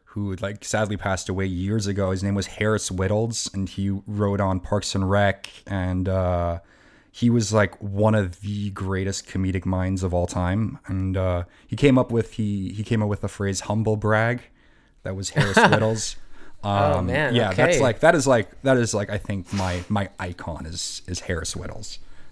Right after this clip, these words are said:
Speaker 1: He's one of,
Speaker 2: Harris
Speaker 1: one of the
Speaker 2: Whittles.
Speaker 1: goats. Um, yeah,
Speaker 2: I'll have
Speaker 1: just
Speaker 2: to
Speaker 1: look
Speaker 2: look
Speaker 1: up,
Speaker 2: him
Speaker 1: just
Speaker 2: up.
Speaker 1: look up Harris Whittles on Comedy Bang Bang, where he does terrible puns that annoy everybody.
Speaker 2: Oh, he was on Comedy Bang Bang. Okay,
Speaker 1: Yeah,
Speaker 2: okay.
Speaker 1: yeah, he's a, he's like, he's a, he's a, he's like a staple of Comedy Bang Bang.
Speaker 2: I don't know why I don't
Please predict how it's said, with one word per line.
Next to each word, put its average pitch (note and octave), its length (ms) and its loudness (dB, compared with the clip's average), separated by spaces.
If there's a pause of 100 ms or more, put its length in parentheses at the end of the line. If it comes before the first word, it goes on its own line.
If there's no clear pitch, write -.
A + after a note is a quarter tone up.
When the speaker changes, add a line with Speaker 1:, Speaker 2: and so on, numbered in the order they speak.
(120)
Speaker 1:
He's F#2 240 -4
one F#2 140 4
of, F2 140 2
Speaker 2:
Harris A2 180 2
Speaker 1:
one A2+ 100 6
of G#2 60 6
the G#2 60 4
Speaker 2:
Whittles. G2 40 2
Speaker 1:
goats. F#2+ 440 0 (720)
Um, G2 400 -2
yeah, C#3+ 100 8
Speaker 2:
I'll - 40 8
have A#2+ 40 4
Speaker 1:
just A#2+ 120 0
Speaker 2:
to A#2 60 2
Speaker 1:
look F#3+ 120 6
Speaker 2:
look F3 80 4
Speaker 1:
up, - 40 -4
Speaker 2:
him - 40 0
Speaker 1:
just C#3+ 120 0
Speaker 2:
up. D3+ 40 -2
Speaker 1:
look D3 120 4
up - 220 0
Harris A#2 280 2
Whittles G2 280 -4
on G2+ 100 -2
Comedy F#2+ 300 -2
Bang F#2 260 -2
Bang, F2 240 -4
where F#2 120 -2
he F#2+ 80 -4
does F#2+ 180 -2
terrible F2+ 400 0
puns F2 400 -2
that F2+ 180 0 (220)
annoy F#2+ 320 2
everybody. F2 540 -4 (480)
Speaker 2:
Oh, D#3+ 60 8
he G#3 120 10
was G#3 140 6
on G3 80 6
Comedy G#3 260 6
Bang G3+ 240 6
Bang. G#2 300 2
Okay, B2 400 0
Speaker 1:
Yeah, F#3+ 80 12
Speaker 2:
okay. A3+ 100 12
Speaker 1:
yeah, G3+ 60 10 (100)
he's D#3 140 2
a, E3 80 8
he's F#3 180 4
like, F#3 100 6
he's F3 220 0
a, E3+ 200 8
he's E3+ 180 -2
a, D3+ 160 4
he's C#3+ 200 -4
like C#3+ 200 2
a B2 100 4
staple C#3+ 460 2
of F2+ 80 -4
Comedy F2 280 -4
Bang D#2+ 120 -10 (100)
Bang. - 220 -16
Speaker 2:
I E3 80 0
don't A#3+ 180 4
know E4+ 120 6
why F3+ 200 8
I D#3+ 60 6
don't E3+ 260 2